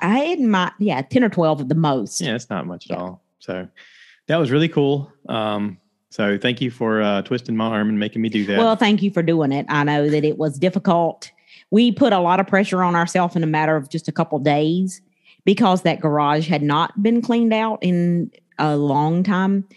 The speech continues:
Speaker 1: It was something that needed to be done, and m-, maybe it worked out for the best. I
Speaker 2: Yeah.
Speaker 1: mean, it's one of those things where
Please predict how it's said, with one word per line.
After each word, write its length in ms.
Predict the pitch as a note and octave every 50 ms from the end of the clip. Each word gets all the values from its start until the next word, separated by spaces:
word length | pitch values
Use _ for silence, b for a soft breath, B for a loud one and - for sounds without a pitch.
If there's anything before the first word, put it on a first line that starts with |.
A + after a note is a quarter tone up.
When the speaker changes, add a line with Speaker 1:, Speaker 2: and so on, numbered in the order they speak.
| b b b b b
Speaker 1:
It 80 | F3+ F3+
was 100 | F#3 F3
something 300 | - A3 G#3+ G#3+ G#3 G3
that 140 | F#3 C3
needed 320 | C#3+ F3+ F3+ G3 G3+ G#3 F#3+
to 60 | A#3
be 120 | F#3+ A#3 A#3
done, 520 | F#3 A3 A3 A3 G#3+ G#3+ G#3+ G#3+ G#3+ - - _ - - _ _ _ _ -
and 280 | E3+ E3+ E3 E3+ E3 - _ _ _ _ _ -
m-, 140 | D#3+ D#3+ - _ _ _ _ _ _ _ _
maybe 400 | - F3+ F#3+ F#3+ G#3+ G3 A3 A3
it 100 | G#3+ D#3
worked 220 | F3 G3 E3+ C3+ E3
out 160 | D#3 G2+ -
for 60 | -
the 100 | D3+ D3+
best. 420 | D3+ C#3+ C3 G2+ D#2 - - - -
I 100 | - -
Speaker 2:
Yeah. 100 | D#3+ D#3
Speaker 1:
mean, 180 | D#3 D#3+ D#3+
it's 160 | E3+ E3 - G3+
one 140 | A3+ A#3
of 60 | A#3 G#3
those 180 | G#3+ G#3 G3+
things 280 | - G#3 G3 F#3+ F#3 D#3
where 380 | F3 F#3 F3+ F3 E3+ E3 E3